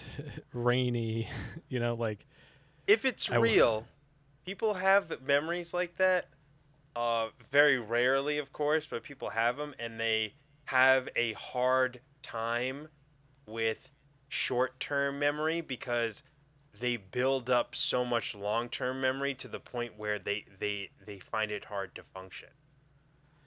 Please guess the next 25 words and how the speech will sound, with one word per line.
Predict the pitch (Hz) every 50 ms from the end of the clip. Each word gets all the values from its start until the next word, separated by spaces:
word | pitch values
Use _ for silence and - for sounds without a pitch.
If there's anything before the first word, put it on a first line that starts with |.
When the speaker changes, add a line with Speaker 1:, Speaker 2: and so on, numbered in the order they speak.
| _ _ _ _ _ _ - - -
Speaker 1:
How | 170 185 226 262
many | 254 247 240 214 196 160 143 127 117 113 - _ _ - - _ _ -
gigabytes | - 123 113 107 113 101 - 104 98 98 - -
of | 110 98 - - -
data | 104 95 90 90 98 101 104
can | - - 101 98
the | 98 95
human | 90 - 104 98 95 95 92
brain | 95 98 95 92 92 95 92
hold? | - - 110 - - 139 - -
<laughs> | - - - - _ _ _ - - - - _ _ -
Can | - - - -
we | -
Speaker 2:
Wow. | - - 117 113 113 104 123 120
Speaker 1:
quantify | 131 123 127 131
that? | 135 131 139 156 156 - - - - - - - 165 156 - - 175 165 123 -
<laughs> | - - 151 -
Speaker 2:
How | 110 117 127 135
much | 139 135 131 123 123 123 - 156 151 -
data | 101 107 113 113 120 120 120 117 -
can | - 113 104 98
the | 92
human | 90 - - 110 107 110 110 107 104
brain | 98 - 98 95 98 98 101 98 95
hold? | 90 - - 92 92 92 90 87 85 85 -